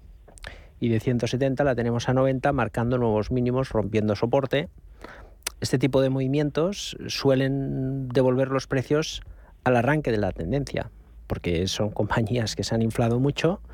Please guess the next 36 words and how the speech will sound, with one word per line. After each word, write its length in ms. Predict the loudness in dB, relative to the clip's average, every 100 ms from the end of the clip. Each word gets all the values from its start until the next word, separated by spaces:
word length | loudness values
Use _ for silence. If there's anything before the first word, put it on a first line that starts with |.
| -16 -14 -12 -2
y 540 | 2 2 2 0 -4 -8 -16 -20 -18 -2
cualquier 420 | 0 2 2 2
expectativa, 600 | 0 -2 -2 0 2 2
lo 80 | 0
hemos 200 | -2 -2
visto 240 | 0 2
hoy 100 | 0
con 240 | 0 -2
Snap, 420 | 0 0 0 0 -2
¿no? 260 | -2 -2 0
Ve-, 340 | 0 0 -2
nos 240 | -2 -2 0
asustamos 600 | 0 0 0 2 2 0
de 80 | 0
un 140 | 0
menos 300 | 0 0 -2
treinta 320 | -2 0 0
por 200 | 0 -2
ciento, 400 | 0 -2 0 -2
pero 240 | -2 -2 0
luego 280 | 0 0
no 160 | 0 2
decimos 420 | 0 0 -2 -2
nada 260 | 0 2 2
si 160 | -2
en 80 | -4
un 120 | 0
año, 400 | 0 2 2 0 -2
año 220 | -2 2
y 80 | 2
medio 380 | 4 2 0 -2
subimos 440 | -2 0 0 0
un 320 | -2 0 -2 -2
tres 240 | -2 2
mil. 340 | 2 0 -4 -10 -16 -16 -14 -14 -14 -16 -20 -20 -2
Claro, 300 | 2 2